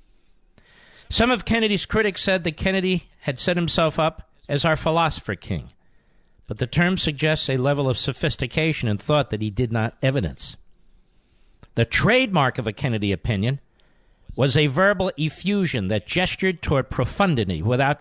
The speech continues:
overcoming confusion. Most notoriously, he used an abortion case to opine that at the heart of liberty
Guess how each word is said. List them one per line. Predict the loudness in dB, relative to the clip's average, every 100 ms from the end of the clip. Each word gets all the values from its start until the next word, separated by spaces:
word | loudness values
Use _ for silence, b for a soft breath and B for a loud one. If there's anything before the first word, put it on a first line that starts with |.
| -2
overcoming | -2 -2 -2 -2 0 -2
confusion. | -4 -8 -2 0 2 0 -4 -16 -20 -20 -20 _ _ _ _ _ B B B B B B
Most | 2 2 2
notoriously, | 0 2 2 4 2 0 0
he | 2 2
used | 2 2 0 -2 -4
an | -2 -2
abortion | 2 2 2 0 -4
case | -2 0 0 -2
to | -2 0
opine | 0 0 0 2
that | 0 -2
at | -2
the | 0
heart | 2 2
of | 2 0
liberty | 0 0 -2 -2